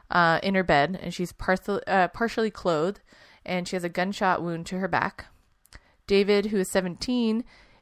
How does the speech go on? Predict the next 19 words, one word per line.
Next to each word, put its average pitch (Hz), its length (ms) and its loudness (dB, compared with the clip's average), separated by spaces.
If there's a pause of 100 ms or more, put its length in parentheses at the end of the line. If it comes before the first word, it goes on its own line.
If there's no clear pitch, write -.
(100)
is 185 120 -4
found 170 280 0
dead 156 180 0
in 156 120 -6
his 233 180 0
bedroom 170 480 0
with 156 100 -4
a 160 60 -4
gunshot 165 500 -4
wound 160 200 -6
to - 60 -14
his 180 120 -10
chest. - 480 -6 (1080)
Nancy 208 420 -2
is 220 100 -2
found 165 280 0
in 170 140 -8
the 160 80 -4
basement. 170 460 -4